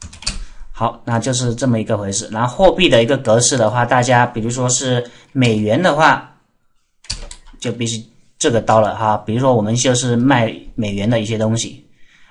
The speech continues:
呃，但是你在中国卖东西用美元的话，可能没人给你买哈。那我们来确定一下，前台这边刷新。OK，那我们的这一个，呃，人民币符号的话，就变成我们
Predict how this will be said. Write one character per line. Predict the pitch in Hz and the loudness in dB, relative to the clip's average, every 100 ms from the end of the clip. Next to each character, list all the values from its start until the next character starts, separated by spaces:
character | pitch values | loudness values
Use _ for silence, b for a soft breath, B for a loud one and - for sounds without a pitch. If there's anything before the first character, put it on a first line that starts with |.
| - | -14
呃， | - | -4
但 | 135 | -2
是 | 143 | 2
你 | 127 | 2
在 | 110 135 | 2 0
中 | 139 139 | 2 2
国 | 113 107 | 2 2
卖 | 123 | 2
东 | 113 113 | 2 0
西 | 113 110 113 | -2 -4 -4
用 | 120 | -2
美 | 110 101 | -2 -2
元 | 98 104 | -4 -4
的 | 101 | -2
话， | 120 110 - B B | 0 0 -4 B B
可 | - | -10
能 | 101 | -6
没 | 104 | -4
人 | 104 | -4
给 | 107 | -2
你 | 110 | -2
买 | 107 - | -4 -6
哈。 | 101 107 - _ _ _ | -8 -8 -10 _ _ _
那 | - 110 | -10 -6
我 | |
们 | 101 107 | -4 -4
来 | 104 | -4
确 | 107 - 143 | -6 -2 0
定 | 127 | 0
一 | 104 | -2
下， | 113 - _ _ _ _ _ _ _ _ _ | -6 -10 _ _ _ _ _ _ _ _ _
前 | - 110 127 | -8 -4 -2
台 | 117 | 0
这 | 110 123 | -2 0
边 | 127 | -2
刷 | 127 160 | 0 0
新。 | 190 190 - - - - _ _ - _ _ B B | 0 -4 -12 -20 -20 -20 _ _ -20 _ _ B B
OK， | 139 127 135 | -8 2 4
那 | 143 139 | 6 6
我 | 127 | 6
们 | 117 139 | 4 4
的 | 139 | 2
这 | 131 147 | 4 2
一 | 139 131 | 2 2
个， | 147 131 127 B B B - | 4 4 2 B B B -12
呃， | 104 107 104 104 101 | -4 0 2 2 0
人 | 123 | -2
民 | 180 | 0
币 | 214 208 | 0 0
符 | 143 113 | 0 2
号 | 123 113 | 2 2
的 | 104 | 2
话， | 117 | -2
就 | 113 | -2
变 | 120 110 | -2 -2
成 | 107 | -2
我 | 101 | -4
们 | 101 101 | -6 -8